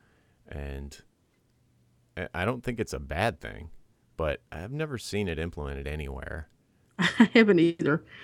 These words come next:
Speaker 2: Well, I take that back. I have one place. <laughs>
Speaker 1: Yeah.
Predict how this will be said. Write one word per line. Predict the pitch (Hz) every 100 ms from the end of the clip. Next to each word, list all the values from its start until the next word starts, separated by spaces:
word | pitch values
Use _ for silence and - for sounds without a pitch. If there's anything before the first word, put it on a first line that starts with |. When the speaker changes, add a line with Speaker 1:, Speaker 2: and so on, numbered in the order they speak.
| - -
Speaker 2:
Well, | 208 190 185
I |
take | 190 202
that | 165
back. | 170 151 -
I |
have | 175 175
one | 160 160
place. | 160 151 151 - - -
<laughs> | - - - - _ -
Speaker 1:
Yeah. | - 76 73